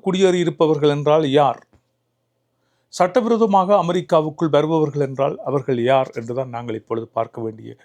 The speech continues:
விடயம். சட்டவிரோத குடியேற்றவாசிகள் என்று நாம் குறிப்பிடுவது எங்களை போன்றவர்கள், அதாவது,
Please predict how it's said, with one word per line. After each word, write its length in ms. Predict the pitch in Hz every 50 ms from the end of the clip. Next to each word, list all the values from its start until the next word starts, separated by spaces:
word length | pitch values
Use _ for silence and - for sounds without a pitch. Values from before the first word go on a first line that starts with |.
| _ _ _ _ _ _ -
விடயம். 280 | 139 151 147 131 - - _ _ _ _ _ _ _ _ _ _ _ _ _ _ _ _ _ _ _ _ _ _ _ _ _ _ _ _ _ _ _ _ - - _ _ _ _
சட்டவிரோத 920 | - - - 185 190 180 - - 277 220 233 240 240 233 233 226 233 233 233 -
குடியேற்றவாசிகள் 920 | 185 190 202 208 202 196 - 208 190 175 175 175 165 - 185 165 175 175
என்று 240 | 170 170 170 165 143
நாம் 240 | 151 156 160 165 -
குறிப்பிடுவது 920 | - - 147 156 143 - 156 139 131 131 131 131 156 190 226 233 240 - _ _ _ _ _ _ _ _ _ _ _ _ _ _ _ _ _ _ _ _ _ _ _ _ _ _ _ _ _
எங்களை 360 | - 180 214 214 220 214 202 190
போன்றவர்கள், 720 | - 160 160 151 139 131 120 120 117 113 120 - - _ _ _ _ _ _ _ _
அதாவது, 640 | - 135 151 151 147 139 131 127 131 185 247 -